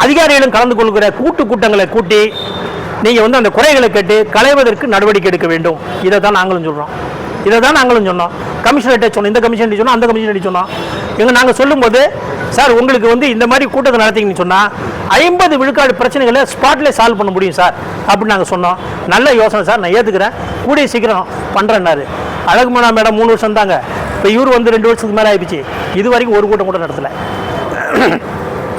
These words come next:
அதே போல பாதாள சாக்கடை பாத்தீங்கன்னு சொன்னா, அஸ்னாபுரம் பேருந்து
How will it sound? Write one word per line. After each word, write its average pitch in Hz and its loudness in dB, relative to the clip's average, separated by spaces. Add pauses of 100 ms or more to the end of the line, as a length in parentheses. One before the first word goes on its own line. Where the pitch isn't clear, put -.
(720)
அதே 294 2
போல 262 4 (220)
பாதாள 320 4 (100)
சாக்கடை 233 4 (100)
பாத்தீங்கன்னு 220 0
சொன்னா, 233 4 (4000)
அஸ்னாபுரம் 269 0
பேருந்து 262 2